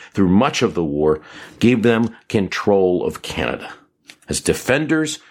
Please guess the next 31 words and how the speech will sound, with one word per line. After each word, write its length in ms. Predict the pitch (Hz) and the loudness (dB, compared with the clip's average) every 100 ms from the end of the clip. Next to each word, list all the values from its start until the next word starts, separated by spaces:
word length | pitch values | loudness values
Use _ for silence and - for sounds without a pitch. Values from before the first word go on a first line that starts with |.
| _ | _
could 180 | 107 85 | -2 0
be 140 | 87 | 0
moved 580 | 80 104 170 165 160 156 - _ | 4 6 8 6 4 -2 -12 _
from 280 | - 85 98 | -2 0 2
one 160 | 151 | 2
area 320 | 170 156 151 | 4 4 4
of 80 | 143 | 2
the 80 | 117 | 0
conflict 640 | 123 123 113 104 113 107 - _ _ _ - | -2 0 0 0 -2 -4 -10 _ _ _ -4
to 340 | - 113 - - | 2 2 2 -2
others 360 | 98 87 92 87 | -2 0 -2 0
where 280 | 87 90 | 2 4
needed. 500 | 82 82 82 67 - - _ _ _ _ _ _ - | 4 2 2 0 -4 -12 _ _ _ _ _ _ -18
Plus 320 | - 104 120 - | -4 -2 -2 0
information. 800 | 110 123 - 92 98 139 - - - _ - - _ _ _ _ - - _ - | 0 0 0 0 2 0 -2 -6 -18 _ -20 -20 _ _ _ _ -20 -20 _ -4
While 300 | 78 85 85 | 0 2 2
the 100 | 85 | 2
Americans 540 | 87 113 135 139 120 | 2 2 0 -2 -2
were 140 | 120 | 0
relying 420 | 120 117 117 117 113 | 4 4 4 2 0
on 100 | 104 | 2
orders 320 | 127 143 135 | 4 4 0
coming 380 | - 135 139 131 | -2 0 2 0
from 280 | - 101 | 0 -2
Secretary 560 | 90 - 87 - 104 104 | -2 -4 -6 0 2 4
Armstrong 720 | 95 101 101 - 98 98 92 - - | 2 0 -2 -2 0 2 0 -6 -8
in 220 | 82 76 | -2 -2
Washington, 840 | 69 110 117 107 101 110 98 95 90 _ _ _ _ _ _ _ _ _ | 0 -2 0 0 0 0 2 0 -2 _ _ _ _ _ _ _ _ _
the 60 | |
British 380 | - 117 123 - | -2 2 2 2
were 200 | 95 95 | 0 0